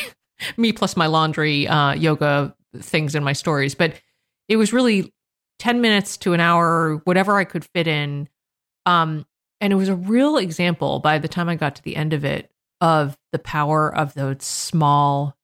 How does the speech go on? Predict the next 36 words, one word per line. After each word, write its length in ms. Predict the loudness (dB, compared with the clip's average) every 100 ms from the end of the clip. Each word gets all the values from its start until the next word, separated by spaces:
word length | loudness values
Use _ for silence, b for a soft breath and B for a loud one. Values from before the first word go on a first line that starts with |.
| _
cumulative 720 | -4 -4 -2 -2 -2 -4 -10 _ -6
moments. 540 | -6 -8 -12 -14 -16 _
Um, 500 | 2 4 2 -2 -8 -8 -2
you 60 |
know, 80 | 2
I'm 220 | 2 0
by 160 | 0 0
no 180 | 0 0
means 280 | -2 -6 -8
totally 320 | -8 -8 -12 -10
fixed. 340 | -10 -8 -12 -16
You 80 | -10
know, 80 | -8
my, 200 | -6 -6
I'm 140 | -6
still 200 | -6 -8
having 180 | -8 -10
problems 360 | -6 -4 -4 -8
with 160 | -12
one 120 | -10 -8
of 40 |
my 100 | -6
shoulders, 420 | -6 -4 -2 -2
but 240 | -2 -6 _ _ _ _ _
in 440 | 0 2 2 0 -4 _ _ _ _ _ -2
those 220 | 0 0
ten 180 | 0 2
weeks, 240 | 2 0
I 60 | -2
did 140 | 0
not 200 | 2 2
injure 220 | 0 -2 0
myself 500 | 0 0 -2 -2 -4
just 220 | -4 0
living 420 | 0 0 -2 -4 -2
anymore. 500 | 0 2 2 -2